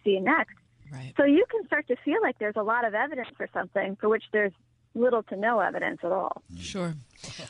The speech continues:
Speaker 2: Uh, Elizabeth, this brings me to, to one of my pet peeves, which is, I don't know how this has happened, but the term research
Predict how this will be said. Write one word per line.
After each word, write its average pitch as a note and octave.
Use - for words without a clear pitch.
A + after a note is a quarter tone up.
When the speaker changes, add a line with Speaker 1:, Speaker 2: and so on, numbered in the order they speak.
Speaker 2:
Uh, G#3+
Elizabeth, G#3
this A3+
brings G#3
me F3
to, D3+
to E3+
one D#3+
of D3
my D3
pet -
peeves, B2
which F3
is, F3+
I A3+
don't B3+
know A3
how G3
this G3
has E3
happened, D3+
but -
the F3
term D#4
research E3+